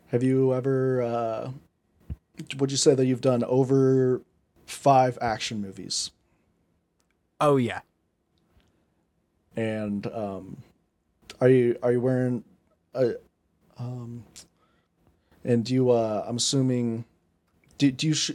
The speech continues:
Speaker 1: do you shoot, uh, do you prefer shooting handguns or, uh, or, uh, large assault, assault guns, assault rifles?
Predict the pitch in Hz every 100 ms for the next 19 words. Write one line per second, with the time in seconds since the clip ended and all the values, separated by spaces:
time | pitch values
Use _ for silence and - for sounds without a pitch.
0 | - 151 135 143 131 131 120 107 104 131
1 | 135 139 - 135 107 104 135 143 143 143
2 | 147 139 - 110 107 101 98 - 92 87
3 | 82 - - - - _ _ _ _ -
4 | 117 104 95 87 85 87 - - - -
5 | 120 120 113 110 110 117 101 - _ 123
6 | 117 - 107 - _ _ - - - -
7 | - _ _ _ - 113 - 107 120 123
8 | -